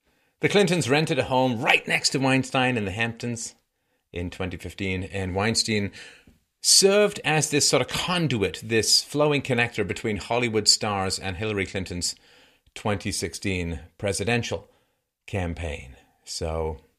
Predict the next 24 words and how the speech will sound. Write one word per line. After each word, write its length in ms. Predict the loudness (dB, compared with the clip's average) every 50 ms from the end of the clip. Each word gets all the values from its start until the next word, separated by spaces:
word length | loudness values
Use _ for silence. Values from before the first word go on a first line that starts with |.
| _ _ _ _ _ _ _ _ _ _ _ _ _ _ _ _ _ _ _ _ _ _ -2 2
I 40 | 4
mean, 200 | 6 6 8 6
it's 320 | 6 4 4 2 2 4
not 260 | 4 4 6 6 6 6
a 60 | 4
lot 240 | 6 6 6 6 6
of 80 | 4
money 260 | 2 2 2 2 2
in 80 | 2 2
the 60 | 2
big 180 | 2 0 0 0
scheme 300 | -2 -2 -2 0 0 0
of 80 | 0
things, 260 | 2 2 2 2 0 0
but 140 | -2 -2
I 40 | 0
guess 220 | 2 2 2 2 0
it's 140 | -4 -4
a 40 | -2
lot 180 | 0 0 0 0
of 40 | 0
money 240 | -2 -2 -2 -2
in 100 | -2 -4
politics. 640 | -4 -4 -4 -4 -4 -4 -2 -4 -4 -2 -4 -6 -8